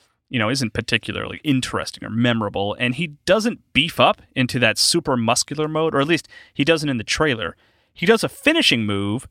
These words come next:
in the trailer called the Evil Containment Wave, which is from the original Dragon Ball, where he traps bad guys in a magical jar. And in the trailer,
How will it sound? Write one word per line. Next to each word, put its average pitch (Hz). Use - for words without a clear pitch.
in 117
the 110
trailer 107
called 110
the -
Evil 151
Containment 143
Wave, 62
which 117
is 117
from 135
the 123
original 113
Dragon 110
Ball, 101
where 104
he -
traps -
bad 107
guys 101
in -
a 98
magical 104
jar. 104
And 131
in 135
the 117
trailer, 143